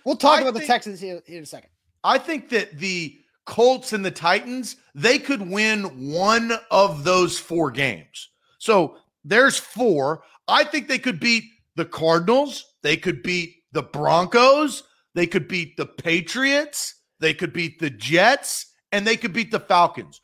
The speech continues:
Speaker 2: So there is maybe nine winnable games. I don't think they'll win all of those
Speaker 1: No.
Speaker 2: games, but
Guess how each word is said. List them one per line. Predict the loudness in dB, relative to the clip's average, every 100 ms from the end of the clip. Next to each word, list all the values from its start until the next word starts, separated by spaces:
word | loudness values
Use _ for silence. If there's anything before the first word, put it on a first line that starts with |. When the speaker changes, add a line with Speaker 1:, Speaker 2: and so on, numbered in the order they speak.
| _
Speaker 2:
So | -10 -6
there | -4 -2
is | -4
maybe | -6 0 2 2 -4 -8
nine | -2 2 4 4 2 0
winnable | -2 -2 0 0
games. | 0 0 0 -2 -6 -12 _ 0
I |
don't | 2
think | 2
they'll | 0 0
win | 4
all | 6 8
of | 6
those | 2 -2 0
Speaker 1:
No. | 0
Speaker 2:
games, | 0 -4 -12 _ _ _ _ _ 0
but | 0